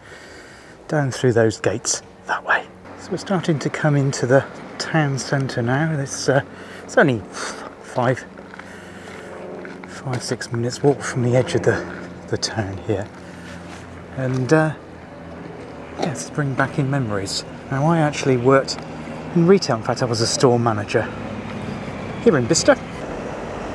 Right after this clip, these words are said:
Now, the main road I worked in is called Sheep Street, appropriate enough, 'cause we're on the edge of the Cotswolds, or Cotswolds stroke Chilterns here.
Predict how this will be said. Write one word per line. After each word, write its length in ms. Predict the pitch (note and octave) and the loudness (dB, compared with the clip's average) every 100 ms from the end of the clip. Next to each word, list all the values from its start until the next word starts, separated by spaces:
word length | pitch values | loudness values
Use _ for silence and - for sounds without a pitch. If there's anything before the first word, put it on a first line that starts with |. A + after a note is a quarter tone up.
| - - - - - - - - - - - - - - - - - - - | -8 -8 -8 -8 -8 -8 -8 -8 -8 -10 -10 -10 -8 -8 -8 -8 -8 -6 -2
Now, 120 | D3 B2+ | 0 2
the 80 | B2 | 4
main 320 | E3 E3 C3+ | 4 4 4
road 360 | D3+ A#2+ B2+ - - - - - - - - - - - | 4 4 0 -8 -12 -12 -12 -10 -10 -10 -10 -8 -8 -4
I 100 | B2+ | 0
worked 340 | A#2 B2+ C#3 C#3+ | 4 4 2 -2
in 100 | D3 | -4
is 100 | - | -2
called 260 | - A#3+ | 0 2
Sheep 300 | - C4+ - | 2 0 -2
Street, 340 | - A#3 D#3+ - | 2 4 4 2
appropriate 360 | - B2+ A2 | 0 0 2
enough, 160 | A#2+ - | 0 0
'cause 160 | B2+ A#2 | -4 -2
we're 60 | |
on 80 | A2+ | -2
the 100 | A2+ | -2
edge 120 | A2+ | -2
of 60 | B2+ | -2
the 80 | G#2+ | -2
Cotswolds, 640 | - C3+ - C#3+ C3+ - - - - - - | -4 -4 0 0 0 -8 -10 -10 -10 -8 -8
or 60 | - - | -6 -4
Cotswolds 400 | A#3 - D3+ - | -4 0 -2 0
stroke 360 | - C3 - | 2 0 0
Chilterns 580 | - C3+ A#2+ A2 G#2+ G#2 | -2 -2 -2 -4 -4 -2
here. 260 | A#2+ A#2 | 2 2